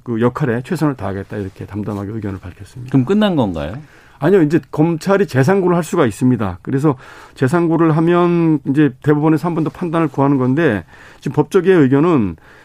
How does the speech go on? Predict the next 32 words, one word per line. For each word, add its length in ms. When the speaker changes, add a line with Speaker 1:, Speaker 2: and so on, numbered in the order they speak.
Speaker 1:
그 80
일주일 300
안에 160
재상고를 420
해야 80
되는데, 560
이미 240
석 500
달 160
전에 180
대법원 340
전원 380
합의체가 400
내린 200
판결이고. 720
Speaker 2:
그래서 220
파기환송된 640
거 100
Speaker 1:
그렇죠. 200
Speaker 2:
아니에요? 160
Speaker 1:
그리고 220
Speaker 2:
예. 40
Speaker 1:
오늘 200
전원 300
합의체, 760
어, 120
오늘 260
저 320
그 60
파기환송심 1040
재판에 640
Speaker 2:
음. 260